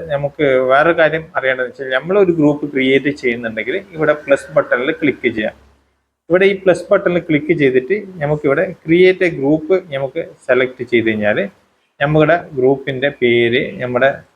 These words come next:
ഗ്രൂപ്പിൻ്റെ choose privacy എന്താണോ വേണ്ടത്, പബ്ലിക്കിലാണോ പ്ല-, പബ്ലിക്കിലാക്കാം, പ്രൈവറ്റ് ആക്കണമെങ്കിൽ പ്രൈവ-, പ്രൈവറ്റ് ആക്കാം. ഓക്കെ, ഓക്കെ. എന്നിട്ട് ഇൻവൈറ്റ് ഫോളോവേഴ്സ്, നമ്മുടെ ഗ്രൂപ്പ് സെലക്ട് ചെയ്ത് കഴിഞ്ഞാൽ, ക്രിയേറ്റ് ചെയ്ത് കഴിഞ്ഞാൽ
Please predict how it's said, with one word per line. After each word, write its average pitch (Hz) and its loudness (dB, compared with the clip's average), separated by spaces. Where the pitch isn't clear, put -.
ഗ്രൂപ്പിൻ്റെ 127 0
choose 131 0
privacy 127 0
എന്താണോ 131 0
വേണ്ടത്, 120 0
പബ്ലിക്കിലാണോ 131 0
പ്ല-, 117 0
പബ്ലിക്കിലാക്കാം, 123 2
പ്രൈവറ്റ് 123 0
ആക്കണമെങ്കിൽ 143 -2
പ്രൈവ-, 123 -2
പ്രൈവറ്റ് 113 0
ആക്കാം. - -8
ഓക്കെ, - -2
ഓക്കെ. 147 0
എന്നിട്ട് 170 2
ഇൻവൈറ്റ് 156 0
ഫോളോവേഴ്സ്, 139 4
നമ്മുടെ 151 2
ഗ്രൂപ്പ് 151 0
സെലക്ട് 139 -2
ചെയ്ത് 127 4
കഴിഞ്ഞാൽ, 123 0
ക്രിയേറ്റ് 143 2
ചെയ്ത് 120 2
കഴിഞ്ഞാൽ 131 0